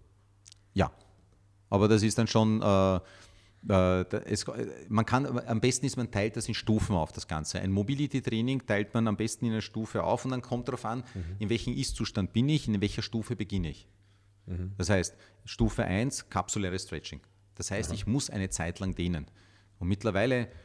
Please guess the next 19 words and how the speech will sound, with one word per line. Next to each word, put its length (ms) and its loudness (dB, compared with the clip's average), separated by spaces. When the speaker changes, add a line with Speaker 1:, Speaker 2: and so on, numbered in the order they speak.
Speaker 1:
das 160 -2
heißt, 260 0
zwei 160 2
bis 160 -2
drei 160 0
Minuten, 480 2
zwei 200 2
Minuten 340 2
reichen 320 0
auf 100 -8
jeden 140 -2
Fall. 180 -10
Zwei 200 2
Speaker 2:
Mhm. 20 4
Speaker 1:
Minuten 360 6
in 200 0
einer 180 0
Position 540 0
bleiben. 300 -6